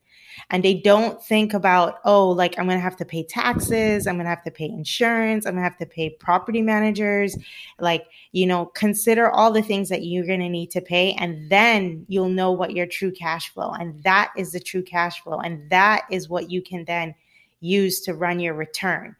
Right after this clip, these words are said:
You know, that the cash that's coming off divided by whatever amount of money you've invested in that deal. Um, so, like, that is, like, what you can sort of say, "Oh, this is my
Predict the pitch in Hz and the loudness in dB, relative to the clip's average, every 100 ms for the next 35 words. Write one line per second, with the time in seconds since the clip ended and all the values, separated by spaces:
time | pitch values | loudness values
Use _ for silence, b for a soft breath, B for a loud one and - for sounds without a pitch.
0 | b b - 180 175 165 156 190 190 185 | b b -4 -2 0 -2 2 4 4 0
1 | 180 - 190 185 - 190 190 196 180 180 | -8 -2 0 0 -2 -6 -4 -4 -2 -2
2 | 185 190 180 151 170 170 175 170 170 165 | -4 -4 -4 2 4 4 2 0 0 0
3 | 160 147 175 175 165 165 165 165 165 160 | -2 0 2 2 0 -2 -6 -6 -6 -4
4 | 160 165 156 160 139 - 185 143 165 156 | -6 -6 -8 -10 -12 -10 -10 -2 -2 -2
5 | - - - 165 143 143 - - - - | -6 0 0 0 -6 -8 -10 -12 -12 -14
6 | b b b b - 165 160 - 180 175 | b b b b -4 -4 -2 0 2 0
7 | - 151 185 196 202 196 190 190 175 170 | -4 0 4 4 4 0 -2 0 -2 -2
8 | _ 175 175 185 185 180 - 170 165 175 | _ -4 -2 -2 -4 -6 -4 -4 -4 -6
9 | 175 190 190 175 185 190 202 175 180 170 | -4 -2 0 0 -2 -2 -4 -4 -4 -4